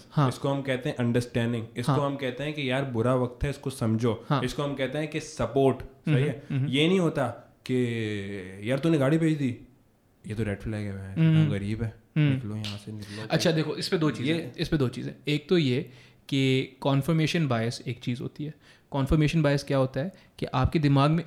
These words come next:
Speaker 1: आपके दिमाग में एक already belief है,
Speaker 2: हम्म।
Speaker 1: एक चीज़ को आप मानते हो। अब आप जो है ना, कोई भी नई information आती है ना, उसको आप objectively नहीं देखते हो कि यार, ये इन्फॉर्मेशन है, ये क्या-क्या बोलती है। आप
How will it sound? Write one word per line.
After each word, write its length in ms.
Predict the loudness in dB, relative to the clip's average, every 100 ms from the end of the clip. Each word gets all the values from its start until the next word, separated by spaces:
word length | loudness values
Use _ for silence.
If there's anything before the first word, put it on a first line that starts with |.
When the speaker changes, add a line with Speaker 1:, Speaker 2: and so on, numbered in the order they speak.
| 0
Speaker 1:
आपके 240 | 0 2
दिमाग 320 | 4 6 6 6
में 140 | 4
एक 60 | 4
already 380 | 4 6 4 2 0
belief 420 | 2 6 4 2
है, 260 | -4 -10 -16 _
Speaker 2:
हम्म। 140 | -2 0
Speaker 1:
एक 160 | 4
चीज़ 160 | 4 4
को 80 | 4
आप 120 | 2
मानते 340 | 0 -2 -4
हो। 80 | -8 -12 _ -20 -20 -4 2
अब 140 | 4
आप 140 | 4
जो 180 | 6 6
है 60 | 6
ना, 100 | 4
कोई 220 | 4 4
भी 100 | 6
नई 200 | 6 6
information 460 | 4 4 0 0 -2
आती 220 | -2 -4
है 60 |
ना, 100 | -4 -6 -6
उसको 280 | -4 2
आप 160 | 2 2
objectively 640 | 0 2 0 0 -2 0
नहीं 100 | -2
देखते 280 | -4 -6 -6
हो 40 | -4
कि 80 |
यार, 80 | 0
ये 60 | 2
इन्फॉर्मेशन 500 | 2 4 4 4 4
है, 100 | 0 -6 -14 -2
ये 80 | 2
क्या-क्या 340 | 4 4 2
बोलती 280 | 0 -2 -4
है। 60 | -2
आप 440 | 0 0 -4 -14